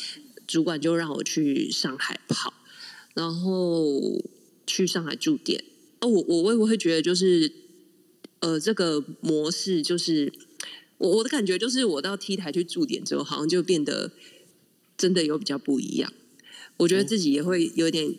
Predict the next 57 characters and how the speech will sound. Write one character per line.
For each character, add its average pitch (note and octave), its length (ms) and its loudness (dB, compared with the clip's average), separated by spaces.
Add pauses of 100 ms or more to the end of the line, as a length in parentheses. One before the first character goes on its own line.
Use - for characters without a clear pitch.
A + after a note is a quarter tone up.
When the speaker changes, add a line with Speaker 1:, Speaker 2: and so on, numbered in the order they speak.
Speaker 1:
压 D#3+ 220 -2
力 D#3 120 2
很 C3+ 200 -8
大， C#3 220 -6
Speaker 2:
哦。 - 20 -6
Speaker 1:
你 C#3+ 100 -2
会 E3 180 0
开 D#3 220 -4
发， D3 400 -4 (400)
你 E3 140 2
会 G#3+ 100 4
想 F3+ 180 -2
要 D#3 120 -4
开 E3 200 -4
发 D3+ 320 -4
比 C#3+ 140 -10
较 D3+ 320 -4 (200)
不 F#3+ 160 2
一 C3+ 80 0
样 C#3 220 -2
的 B2+ 140 -4
题 B2 300 -2
目， D3+ 420 2
Speaker 2:
嗯。 - 60 2
Speaker 1:
因 F3+ 100 6
为 G3 100 4
你 D3+ 140 6
会 F3 160 2
发 D3+ 200 -4
现 D#3+ 360 0 (800)
你 D#3 340 0 (100)
一 D#3+ 140 0
到， D#3+ 480 -6 (400)
呃， D3+ 300 0
虽 A3+ 180 -2
然 G3 160 0
都 F#3 120 -2
还 E3 160 -4
是 F3 140 0
认 D#3+ 160 2
识 E3 180 -2
的 D#3 80 -2
同 - 260 -8
业， D3+ 280 0
可 D#3+ 120 -2
是 F#3 220 2
当 E3+ 220 -4
你 D3+ 180 0
转 C3+ 320 -6
换 D#3 360 -4 (760)
电 F#3 140 2
视 F3 160 0
台 C#3 200 -2
之 D3+ 180 -4
后， D#3 220 -4
大 E3 180 -4
家 D#3 360 -6